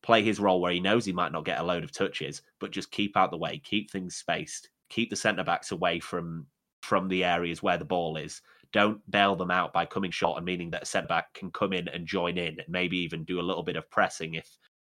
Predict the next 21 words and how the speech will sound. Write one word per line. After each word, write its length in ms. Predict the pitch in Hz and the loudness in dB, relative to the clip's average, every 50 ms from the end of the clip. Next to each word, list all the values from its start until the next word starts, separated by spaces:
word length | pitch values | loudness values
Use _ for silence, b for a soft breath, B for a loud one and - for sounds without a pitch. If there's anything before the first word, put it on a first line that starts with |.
| _ _ - | _ _ -8
there's 100 | 90 80 85 | -6 -6 -4
a 40 | |
bad 240 | 78 87 87 85 - - | 0 0 0 0 0 -2
touch 280 | - 98 87 - - - | -2 -2 -2 -2 -4 -4
here 200 | 92 85 80 80 | -4 -2 -2 -2
or 60 | 78 | -2
there. 160 | 78 80 78 | -2 -2 -2
And 80 | 82 85 | 0 -2
then 120 | 90 95 | -2 2
the 120 | 95 98 | 4 4
other 160 | 104 107 110 104 | 4 4 2 0
centre-back 480 | - 98 85 78 82 82 82 76 - | 2 0 -2 -2 0 -2 -2 -2 -4
can 100 | - 85 | -10 -16
come 200 | 78 - 82 80 | -10 -8 -6 -6
in, 100 | 80 80 | -6 -6
and 80 | 82 85 | -4 -2
that's 220 | 87 90 - - | -2 -2 0 0
areas 340 | 95 90 92 90 90 85 - | 0 0 0 0 -2 -2 -2
now 160 | 95 90 87 | -2 -2 -2
really 320 | 82 92 98 101 98 90 82 | 0 0 0 0 0 -2 -4
condensed. 640 | - - 80 - - 73 - - - - - _ | -6 -12 -10 -8 -8 -10 -10 -14 -18 -18 -20 _